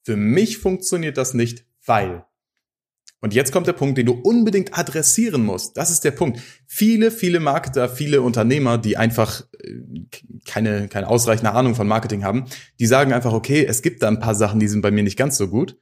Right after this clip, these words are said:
oder die halten Interessenten für nicht ganz so gut. Ich, ich passe einfach auf, dass es niemandem auffällt.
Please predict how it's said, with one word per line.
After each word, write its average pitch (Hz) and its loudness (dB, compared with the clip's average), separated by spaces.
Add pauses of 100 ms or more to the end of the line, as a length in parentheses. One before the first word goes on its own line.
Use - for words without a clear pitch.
(160)
oder 104 2
die 101 -4
halten 120 0
Interessenten 110 0
für 104 0
nicht 98 0
ganz 131 0
so 95 -4
gut. 151 0 (640)
Ich, - -4
ich 123 -6
passe 185 0
einfach 156 0
auf, - 0
dass 131 0
es 120 2
niemandem 131 2
auffällt. - 0